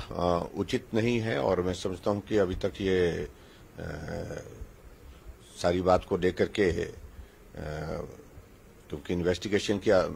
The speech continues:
आदेश किए हैं तो इसलिए अभी कुछ कहना उचित नहीं है। लेकिन जो भी दोषी हैं हम कोशिश करेंगे उनको जल्दी से जल्दी पकड़ लें।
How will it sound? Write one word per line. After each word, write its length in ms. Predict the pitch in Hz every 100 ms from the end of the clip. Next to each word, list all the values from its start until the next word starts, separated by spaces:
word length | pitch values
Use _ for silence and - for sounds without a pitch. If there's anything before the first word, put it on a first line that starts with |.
| -
आदेश 380 | - 85 104 107
किए 200 | - 107
हैं 180 | 98 107
तो 120 | 107
इसलिए 460 | 90 110 104 101 - - -
अभी 280 | - 90 113 - - -
कुछ 140 | 98 -
कहना 240 | 95 92
उचित 400 | 82 - 92 85
नहीं 180 | 87 82
है। 180 | - - -
लेकिन 220 | 107 117
जो 160 | 120
भी 100 | 123
दोषी 360 | 120 120 113 123
हैं 120 | 123
हम 160 | 123 110
कोशिश 360 | 98 101 113
करेंगे 300 | 98 92 95
उनको 180 | 92 92
जल्दी 240 | 82 82 73
से 160 | -
जल्दी 160 | 85 76
पकड़ 260 | - -
लें। 180 | - -